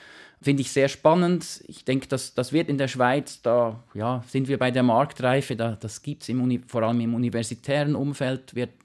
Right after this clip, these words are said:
häufig so trainiert. Oder auch Notfallteams werden in virtuelle Welten versetzt und da wird das Zusammenspiel, äh, geübt, sodass das dann wirklich blind funktioniert fast und, und wirklich reibungslos, ähm, verläuft.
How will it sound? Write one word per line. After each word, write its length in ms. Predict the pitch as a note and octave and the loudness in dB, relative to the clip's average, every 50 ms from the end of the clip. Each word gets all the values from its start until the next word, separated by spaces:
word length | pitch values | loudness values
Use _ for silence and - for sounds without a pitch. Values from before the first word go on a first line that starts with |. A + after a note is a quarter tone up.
| - _ _ | -20 _ _
häufig 380 | - B2 C#3 D3+ - - - - | -4 -2 -2 -2 -4 -8 -12 -6
so 180 | - C3+ C3 | -2 -2 -2
trainiert. 540 | D3 D#3 - D#3 D3+ D3 D3 D3+ D3+ D#3+ D#3 - - - _ _ _ | -2 -2 -2 -2 0 2 2 2 2 0 -2 -6 -12 -20 _ _ _
Oder 200 | B2 B2+ A#2+ A#2 | -4 0 0 2
auch 140 | B2 A#2+ B2 | 2 2 2
Notfallteams 920 | B2 A#2 C3 D#3 - - - C3 - D#3 - - D#3 D#3 D#3+ E3+ D#3+ D#3+ | 4 4 2 2 0 2 2 2 2 2 0 -2 -2 0 0 0 -2 0
werden 440 | C#3 C3+ C3+ B2+ B2+ C3 B2 A#2+ B2+ - - - | 0 2 2 2 2 2 0 0 -2 -6 -16 -8
in 180 | - C3+ C3 A#2+ | -4 -2 -2 0
virtuelle 580 | C3+ C#3 C3 - - C3+ B2 C3 C3+ C3 A#2 G#2+ | 0 -2 -2 0 0 2 2 4 4 4 2 4
Welten 400 | A2 F#2 B2 E3 - - D3+ D3+ | 2 0 0 -2 -4 -4 -2 -2
versetzt 640 | - D3+ D3 - C3+ C#3+ D#3+ - - - - - | -2 -2 -2 -2 -2 -2 -2 -4 -10 -18 -8 -4
und 220 | - B2+ A#2+ - - - - - - - _ | -2 -2 -2 -2 -6 -18 -20 -20 -20 -12 _
da 100 | - A#2+ | -4 -2
wird 140 | B2 B2+ - | -2 -2 -2
das 140 | B2 - - | -4 -6 -6
Zusammenspiel, 1000 | - B2 - C3 B2 C3 D3+ D#3+ D#3+ D#3 - - - D3+ D3+ D3+ D3+ D3+ D#3 D3+ | -6 -2 2 4 4 4 4 2 0 0 -4 -4 -2 0 2 2 2 2 2 4
äh, 320 | C#3+ C#3+ C#3+ C#3+ C#3+ C#3+ | 4 4 4 2 2 0
geübt, 480 | C#3+ - C3+ B2+ C3 C#3+ D#3 E3 D#3 - | 0 0 0 0 2 0 0 -2 -4 -4
sodass 260 | - B2+ A#2+ B2+ A#2+ | -6 -4 -4 -4 -6
das 100 | - A#2+ | -6 -6
dann 180 | - A#2+ A#2 A#2+ | -4 -2 -2 0
wirklich 440 | B2+ C#3 C3+ D3 C3+ - - - _ | 0 -2 -2 -4 -8 -8 -10 -10 _
blind 340 | - A#2+ B2+ C#3 D3+ D#3 D#3 | 0 2 2 2 2 0 -2
funktioniert 960 | - - - - D3 C#3 C3+ - - - - C3+ B2 A#2+ B2 C3 D3+ D#3 - | -6 -14 -8 -4 -2 -2 -2 -4 -8 -6 0 2 4 4 4 2 0 -2 -4
fast 380 | - - C3+ C#3 C3+ - - | -4 -2 -2 -2 -2 -4 -6
und, 100 | A2 B2+ | -4 -4
und 240 | A#2+ - A#2 A#2 G2 | -4 -4 -6 -8 -6
wirklich 420 | G#2 A#2+ B2+ - C#3 B2 - - - _ - - - - - - _ | -8 -10 -8 -6 -8 -8 -8 -10 -16 _ -20 -20 -20 -20 -20 -20 _
reibungslos, 1160 | - - F#2 A#2+ B2+ C3+ C3+ C3 B2+ - G#2+ E2 - - - - A#2 A2+ A2+ A#2+ C3 B2 - | -6 -4 -4 -2 -2 0 -2 -2 -2 -4 -6 -6 -6 -6 -8 -8 -4 -4 -2 -2 -4 -4 -2
ähm, 240 | A#2+ A2+ A2+ A2+ A2 | -2 0 0 0 0
verläuft. 720 | G#2 - A#2+ A2 G#2 G2 A2+ D3 D#3+ D#3 - - - - | 0 0 0 2 2 4 2 2 0 -2 -6 -14 -20 -20